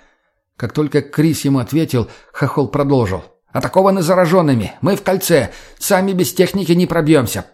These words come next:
Патроны на исходе! Долго не протянем!» После небольшой паузы Хохол начал передавать местоположение группы.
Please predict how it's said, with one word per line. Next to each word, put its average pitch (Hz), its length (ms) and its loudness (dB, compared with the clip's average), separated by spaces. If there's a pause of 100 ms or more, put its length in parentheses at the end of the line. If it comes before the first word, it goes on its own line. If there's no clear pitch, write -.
Патроны 170 440 0
на 170 120 -2
исходе! 127 420 -2 (300)
Долго 170 420 4
не 175 140 2
протянем!» 170 600 0 (400)
После 139 260 -2
небольшой 135 400 0
паузы 135 400 -2
Хохол 131 360 -4
начал 131 380 -2
передавать 131 520 -4
местоположение 120 680 -2
группы. 107 380 -4